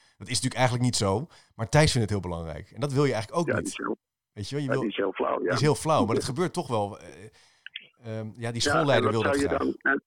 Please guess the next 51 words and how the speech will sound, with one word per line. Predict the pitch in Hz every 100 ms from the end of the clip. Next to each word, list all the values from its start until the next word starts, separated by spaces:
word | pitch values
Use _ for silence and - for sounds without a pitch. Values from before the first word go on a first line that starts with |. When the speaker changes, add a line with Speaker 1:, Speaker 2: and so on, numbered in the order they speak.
| _
Speaker 1:
Ja. | - 101
Speaker 2:
en | 139
ik | 160 -
zou | 113
dus | 104 104
zeggen, | 123 120
"Ja, | 131 98
dat | 101 -
vind | 123
ik | 139
ook | 147 135
heel | 120
belangrijk. | 113 117 104 92 -
Ik | -
hoop | 92 -
dat | -
jij | 113
het | 147
ook | 120
belangrijk | 117 113 107 -
vindt." | 104 110
Speaker 1:
Ja, | 101
precies. | - - 117 - -
Ja, | 247 - 104
jij | 117
steekt | 131 156 143
dus | 107
heel | 151
snel | 160 151 123
over. | 120 95 82 - _ _ _ _ _ _ _ _ _ _ _ _
Ja. | 95 - - - _ _
Speaker 2:
Ja. | 302 262 - _ _
Speaker 1:
Nou, | 113
je, | 120
je | 123
ziet | 123 139
wat | 117 113
je |
zelf | 107 180
belangrijk | 175 170 165 -
vindt | 165
en | 131 135
naar | 131
die | 139
ander. | 107 98 92
Je |
moet | 110 127
dus, | 117
het | 120
is | 107 -
constant | 170 165 151 143